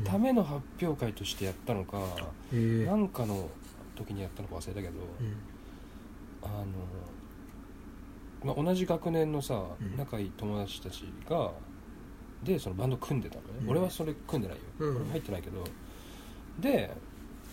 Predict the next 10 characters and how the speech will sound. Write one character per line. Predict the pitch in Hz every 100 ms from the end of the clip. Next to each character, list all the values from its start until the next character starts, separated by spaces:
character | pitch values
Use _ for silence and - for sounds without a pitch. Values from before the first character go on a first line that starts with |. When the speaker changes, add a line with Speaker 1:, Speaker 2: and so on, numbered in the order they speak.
| -
Speaker 1:
ヒ | - - 247
デ | 180
の | 98 85
さ、 | - - - - -
Speaker 2:
あ。 | 127
Speaker 1:
あ |
の、 | 147 185 165 - - - - - - - - - - - - - -
Speaker 2:
ヒ | 123
デ |
の。 | 107